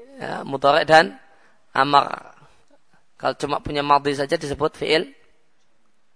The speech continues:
jamid. Hadari artinya ihdar, waspadalah. Ya, kata Bung Nafi.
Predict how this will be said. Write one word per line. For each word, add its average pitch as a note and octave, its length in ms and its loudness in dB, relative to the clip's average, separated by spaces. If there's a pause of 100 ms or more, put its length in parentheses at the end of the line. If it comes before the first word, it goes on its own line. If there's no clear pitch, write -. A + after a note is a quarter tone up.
(120)
jamid. C#3+ 420 2 (2500)
Hadari C4 560 8
artinya A#3 340 0
ihdar, G#3+ 640 8 (480)
waspadalah. E3 800 2 (1200)
Ya, - 180 -20
kata C3+ 560 -8
Bung C#3 160 -14
Nafi. C#3 320 -6